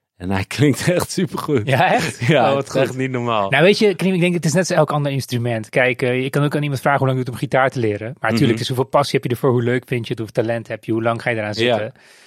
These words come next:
Speaker 2: Eh, denk je dat i-, iedereen het wel kan leren?
Speaker 1: Sowieso.
Speaker 2: Oké.
Speaker 1: Ja,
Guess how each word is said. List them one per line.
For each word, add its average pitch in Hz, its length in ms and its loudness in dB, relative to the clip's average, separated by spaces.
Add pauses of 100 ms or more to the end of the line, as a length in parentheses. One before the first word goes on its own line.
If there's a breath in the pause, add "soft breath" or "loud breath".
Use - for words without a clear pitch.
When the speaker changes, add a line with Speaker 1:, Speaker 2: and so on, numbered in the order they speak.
(300 soft breath)
Speaker 2:
Eh, 135 140 4
denk 185 220 4
je 220 100 4
dat 190 180 4
i-, - 100 -20 (340)
iedereen 190 300 4
het 170 100 4
wel 170 140 8
kan 143 180 2
leren? 202 340 2 (180)
Speaker 1:
Sowieso. 110 580 0
Speaker 2:
Oké. 123 280 -2 (140)
Speaker 1:
Ja, 104 220 -2